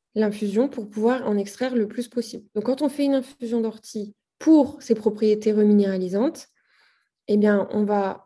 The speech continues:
on va garder ce ratio de à peu près quinze grammes par litre quand c'est sec, et on va verser l'eau chaude, et on va laisser poser toute la nuit pour boire le lendemain matin. Alors évidemment, on peut le, on peut le boire à température ambiante ou le réchauffer,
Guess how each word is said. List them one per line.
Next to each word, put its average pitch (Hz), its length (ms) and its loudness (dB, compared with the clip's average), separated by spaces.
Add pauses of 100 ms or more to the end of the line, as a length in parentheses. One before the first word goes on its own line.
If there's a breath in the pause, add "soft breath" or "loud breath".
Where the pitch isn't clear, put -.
on 208 260 -4
va 196 220 -2
garder 214 300 0
ce 240 80 -10
ratio 220 320 -4
de 202 140 -2
à 202 60 -4
peu 202 100 -12
près 208 160 -8
quinze 208 240 -6
grammes 196 220 -6
par 185 160 -10
litre 254 260 -4
quand 202 100 -8
c'est 190 140 -12
sec, 262 340 -4 (720 loud breath)
et 220 140 6
on 214 120 4
va 202 140 2
verser 220 340 0
l'eau 214 120 2
chaude, 240 400 -2 (240 loud breath)
et 208 60 0
on - 20 2
va 196 120 0
laisser 190 220 -6
poser 220 340 -2
toute - 260 -10
la 240 140 2
nuit 214 300 4 (200)
pour 202 180 -10
boire 220 420 -2 (100)
le 240 200 4
lendemain 240 300 4
matin. 214 320 -4 (160)
Alors 214 220 0
évidemment, 220 380 2
on 226 80 2
peut 220 120 -6
le, 202 220 -2 (360 loud breath)
on 214 80 0
peut 214 120 -2
le 202 60 0
boire 202 140 0
à 208 80 -2
température 196 460 -8
ambiante 214 440 -2 (220 soft breath)
ou 247 100 -2
le 254 80 2
réchauffer, 220 720 -4